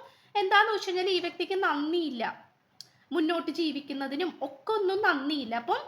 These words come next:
ഈ പേഴ്സൺ എന്ന് പറയുന്നത് നിങ്ങൾ വന്നതോടുകൂടി ഈ വ്യക്തിയുടെ ലൈഫിലേക്ക് ഒരു അനുഗ്രഹം വന്നതായിട്ടാണ് ഈ പേഴ്സൺ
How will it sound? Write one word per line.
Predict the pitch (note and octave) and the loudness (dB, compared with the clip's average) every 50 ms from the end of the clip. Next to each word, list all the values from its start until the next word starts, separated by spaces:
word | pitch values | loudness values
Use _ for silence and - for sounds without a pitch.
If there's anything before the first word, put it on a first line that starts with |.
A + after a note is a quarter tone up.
| - - - - _ _ - | -12 -18 -20 -20 _ _ 0
ഈ | D#4+ F#4+ B4 | 2 2 2
പേഴ്സൺ | A#4 - B4+ A4+ G#4 G4+ G4 G4 - G4+ G#4 | 2 2 2 2 2 2 0 0 -2 -2 -2
എന്ന് | A4+ A#4 | -2 0
പറയുന്നത് | A#4 A4 F4+ D4+ C#4+ C#4 C4 B3+ A3+ D4 F4+ G#4+ F#4+ D#4+ | 0 2 2 2 0 -2 -4 -4 -4 -2 -2 -2 -2 -2
നിങ്ങൾ | D#4+ E4 F4 F4+ G4+ G#4+ C5 C#5 C5 A#4+ | -2 0 0 2 2 2 2 2 4 2
വന്നതോടുകൂടി | G4 E4 D#4+ D#4+ E4+ E4+ F4 F4 F4 F#4 G4 G#4 A4+ A#4 G4+ D#4 A#3+ A3 G3 A3+ D4 B4 - - - _ _ _ _ _ _ _ _ - | 2 2 2 0 0 0 2 2 2 2 2 0 0 0 -2 -2 -2 -2 -4 -4 -6 -6 -8 -10 -18 _ _ _ _ _ _ _ _ 0
ഈ | G#4 B4+ | 2 2
വ്യക്തിയുടെ | B4+ G#4 - - - F4+ F4 E4+ | 2 2 0 0 0 2 2 4
ലൈഫിലേക്ക് | F4+ F#4 D4+ B3+ B3+ C4 C4 - C#4+ C4+ C#4 C#4 C4+ | 4 4 2 2 0 -2 -4 -6 -4 -4 -4 -4 -4
ഒരു | D#4+ D4+ D#4 | -2 0 2
അനുഗ്രഹം | D4+ D4 C#4+ C#4 D4 D#4 D4+ - - - F4 E4+ D4+ - - G#4 B4 B4+ A#4 | 4 4 2 2 0 -2 -4 -6 -8 -2 2 2 2 4 2 2 2 2 0
വന്നതായിട്ടാണ് | D#4+ C4+ C4+ C4 C4+ C#4 C#4 B3+ B3+ B3 A#3+ B3 C#4 C4 A#3+ A#3 C#4 A4+ - - | 0 0 0 -2 -2 0 0 -2 -2 -4 0 2 2 2 2 2 -2 -4 -4 -4
ഈ | D4+ C#4 C#4+ C#4+ | -2 -2 -2 -2
പേഴ്സൺ | - C#4+ C4 A#3+ A#3 - - D4+ B4 | -2 -4 -4 -4 -4 -6 -6 -6 -6